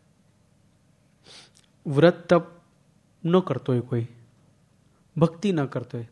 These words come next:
તો હવે જો આ બધા જે છે ને આગળથી જે પચીસથી લઈને આપણે જે બધા, બધી જે ગાથાઓ જોઈ, તો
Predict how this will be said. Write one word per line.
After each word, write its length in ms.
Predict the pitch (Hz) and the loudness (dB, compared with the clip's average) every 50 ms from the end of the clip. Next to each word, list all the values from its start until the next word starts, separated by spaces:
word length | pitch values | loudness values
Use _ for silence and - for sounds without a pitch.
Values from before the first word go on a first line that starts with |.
| - | -6
તો 80 | - 180 | -2 0
હવે 100 | 185 196 | 0 0
જો 120 | 196 220 | 2 2
આ 200 | 208 180 165 165 | 2 4 4 2
બધા 420 | 165 160 156 139 135 - 175 185 208 | 0 0 -2 -4 -4 -2 -2 -2 -2
જે 240 | 202 190 208 214 208 | -2 -4 -4 -4 -4
છે 120 | 208 220 | -4 -6
ને 160 | 196 170 156 165 190 - - | -4 -4 -6 -6 -8 -10 -8
આગળથી 420 | 143 135 139 165 170 160 185 185 180 | -8 -6 -4 -4 -6 -4 -6 -8 -8
જે 180 | 160 - 175 | -6 -6 -6
પચીસથી 640 | 170 170 - 139 175 - - 180 - - - - 180 | -6 -6 -8 -8 -8 -6 -8 -10 -10 -10 -10 -10 -6
લઈને 240 | 170 175 175 175 | -6 -6 -4 -4
આપણે 180 | 180 170 180 180 | -6 -4 -4 -4
જે 80 | 175 170 | -4 -4
બધા, 220 | 165 175 175 185 180 180 190 196 - _ - 202 175 165 | -2 -2 -4 -4 -6 -10 -20 -20 -20 _ -18 -14 -10 -6
બધી 300 | 160 156 147 175 175 175 | -4 -4 -2 -2 -4 -2
જે 280 | 156 170 175 175 175 170 | -2 -2 -2 -2 -2 -2
ગાથાઓ 520 | 151 147 139 139 - - 185 190 196 196 | -2 -2 -4 -4 -4 -4 -2 0 0 0
જોઈ, 300 | 185 220 233 208 147 123 - - - - - - - - - - _ _ - - | 0 2 2 2 2 0 -4 -12 -20 -20 -20 -20 -20 -20 -20 -20 _ _ -6 -6
તો 100 | 233 | -6